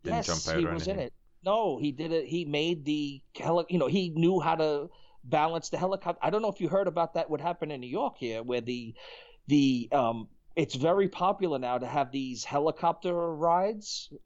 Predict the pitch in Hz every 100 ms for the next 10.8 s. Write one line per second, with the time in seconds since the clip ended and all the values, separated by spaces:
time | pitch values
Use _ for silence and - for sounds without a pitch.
0 | - 139 123 117 110 110 104 - - -
1 | - 156 156 156 180 185 156 185 123 101
2 | - - - - 139 131 165 143 151 123
3 | 107 95 143 139 143 147 170 - 185 -
4 | 151 165 170 - - 165 147 123 - 165
5 | 156 147 127 113 113 147 135 147 139 143
6 | 143 143 - - - - - - 214 202
7 | - 220 226 202 - 202 196 180 190 180
8 | - 208 - 175 156 - 180 170 170 151
9 | 131 147 - 170 175 180 170 165 147 139
10 | 135 139 131 - 151 143 131 127